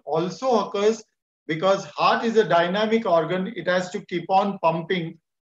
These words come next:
And when heart doesn't get enough oxygen, there is damage to the myocardial fi-, fibers,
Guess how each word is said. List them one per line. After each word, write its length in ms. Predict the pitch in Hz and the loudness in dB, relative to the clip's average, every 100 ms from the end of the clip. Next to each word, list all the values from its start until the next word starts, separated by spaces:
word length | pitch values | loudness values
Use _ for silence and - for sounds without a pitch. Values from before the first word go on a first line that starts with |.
| _ - | _ -6
And 180 | 160 170 | -2 0
when 160 | 175 | -2
heart 420 | 156 - 196 233 | -4 -2 -2 0
doesn't 320 | 208 190 202 190 | 0 -2 -4 -2
get 200 | 202 226 | -4 -4
enough 360 | 170 190 190 | -2 -2 -2
oxygen, 720 | - 151 - 208 165 156 160 - _ _ - | -4 -6 -4 -6 -2 -4 -6 -12 _ _ -4
there 160 | 151 165 | 0 0
is 160 | 170 | 0
damage 520 | 156 156 170 226 226 - | 0 0 2 0 0 -4
to 80 | |
the 100 | 202 | -4
myocardial 680 | 180 165 160 175 165 165 156 | 0 2 2 2 0 0 -2
fi-, 300 | 147 143 143 | 0 0 -2
fibers, 560 | - 156 165 156 151 | -2 -2 2 4 2